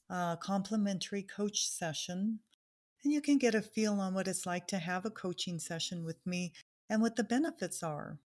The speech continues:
and how you can reach your goals. Oh, my book is on there as well. And you can also find it on Amazon. And then I am going to be giving in the fall of this year.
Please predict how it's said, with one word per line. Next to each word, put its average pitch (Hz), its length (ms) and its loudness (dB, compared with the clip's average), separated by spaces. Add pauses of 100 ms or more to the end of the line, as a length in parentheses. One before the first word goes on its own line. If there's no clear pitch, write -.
and 175 140 -6
how 180 140 -4
you 180 220 -2
can 180 280 -6
reach 185 280 -4
your 165 160 -10
goals. 175 640 -2 (680)
Oh, 190 160 2
my 165 180 2
book 190 300 -2
is 175 160 -2
on 160 220 0
there 156 200 2
as 147 220 -2
well. 156 460 -4 (220)
And 170 260 -4
you 180 80 -6
can 180 180 -4
also 165 300 -2
find 160 320 -6
it 165 120 -6
on 151 180 -6
Amazon. 151 760 -6 (540)
And 208 140 6
then 214 140 10
I 196 140 8
am 202 300 6
going 214 260 2
to 202 80 -2
be 185 160 -4
giving 185 380 -2
in 175 140 -2
the 160 200 -4
fall 170 420 0
of 175 140 -8
this 190 260 -4
year. 165 400 -2